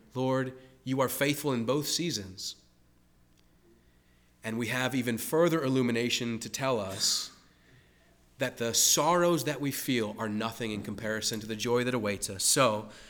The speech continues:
what I want to say to you as your pastor is that there is no promise to you. Isn't this encouraging?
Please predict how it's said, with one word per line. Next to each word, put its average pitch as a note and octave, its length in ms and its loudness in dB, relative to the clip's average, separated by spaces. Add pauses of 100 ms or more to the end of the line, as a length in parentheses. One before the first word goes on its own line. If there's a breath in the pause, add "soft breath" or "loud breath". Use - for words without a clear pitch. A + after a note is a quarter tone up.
(340 loud breath)
what C#3+ 140 4
I - 20 10
want E3+ 140 8
to D#3 40 8
say E3 200 6
to D3 120 4
you D3 220 8
as C#3 460 4 (240 loud breath)
your C3 120 0
pastor C#3 560 2
is C3 280 0
that B2 180 0
there D#3 160 4
is C3 220 4
no D3 560 12
promise C#3+ 640 4
to B2+ 120 -2
you. G#2 300 -4 (1400 loud breath)
Isn't A2+ 200 -2
this G#2+ 160 -2
encouraging? G2 480 -8